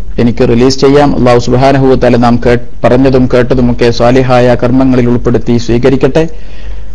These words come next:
കേട്ടതൊക്കെ ജീവിതത്തിൽ ഉൾക്കൊള്ളാനും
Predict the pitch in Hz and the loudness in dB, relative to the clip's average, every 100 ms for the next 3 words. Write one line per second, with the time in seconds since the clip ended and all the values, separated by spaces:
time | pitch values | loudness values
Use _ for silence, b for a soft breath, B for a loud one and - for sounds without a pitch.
0 | B - - - 135 139 170 165 - 151 | B -6 -6 0 2 2 4 2 4 4
1 | 143 - - - - - - 123 143 160 | 4 0 -4 -6 -6 -4 -2 2 2 4
2 | 170 160 165 151 143 - - - - - | 2 2 2 2 0 -4 -4 -4 -6 -6
3 | - - 139 139 - 180 170 147 135 131 | -6 -2 2 2 2 2 4 4 4 2